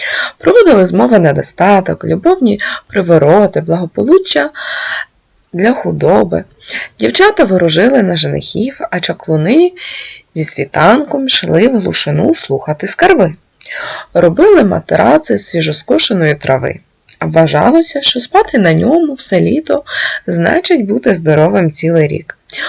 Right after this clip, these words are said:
Мивалися росою, змочували в ній простирадла і укутувались, тому що водяні краплі були лікувальними. У деяких місцевостях досі зберігся звичай ходити на могилки до рідних, накривати там столи, залишати частування.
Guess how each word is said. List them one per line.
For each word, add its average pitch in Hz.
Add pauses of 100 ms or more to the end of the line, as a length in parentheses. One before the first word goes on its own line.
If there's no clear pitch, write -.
(220)
Мивалися 370
росою, 226
змочували 175
в 165
ній 170
простирадла 190
і 202
укутувались, 285 (380)
тому 156
що 156
водяні 135
краплі 302
були 156
лікувальними. 202 (760)
У 294
деяких 403
місцевостях 285
досі 294
зберігся 208
звичай 240 (420)
ходити 151
на 339
могилки 160
до 302
рідних, - (480)
накривати 302
там 170
столи, 165
залишати 208
частування. 156